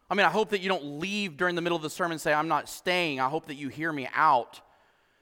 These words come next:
But I did say the word accepts on purpose. What happens when Jesus accepts a sinner into a circle? <laughs>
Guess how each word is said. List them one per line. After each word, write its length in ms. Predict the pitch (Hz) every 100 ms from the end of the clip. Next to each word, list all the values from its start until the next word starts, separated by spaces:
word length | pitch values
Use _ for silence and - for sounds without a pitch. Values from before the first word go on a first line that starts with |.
| _ _ -
But 140 | 165
I 120 | 160
did 220 | 160 202
say 260 | - 202 180
the 100 | 160
word 240 | 151 165
accepts 480 | 151 - - 147 -
on 160 | 147 123
purpose. 600 | - 139 - 92 - - _ _ _ _ _ _ _ _ _ _
What 140 | - 240
happens 300 | 220 214 160
when 140 | 165
Jesus 360 | 147 175 151 147
accepts 480 | - - 151 - 127
a 60 |
sinner 380 | - - 143 120
into 180 | 117 107
a 40 |
circle? 480 | 98 117 104 104 - _ _ _ _ _ _ _ _ _ _ _ _ _ _ _ _ 254 330 _ 370 415 427 - - _ -
<laughs> 140 | -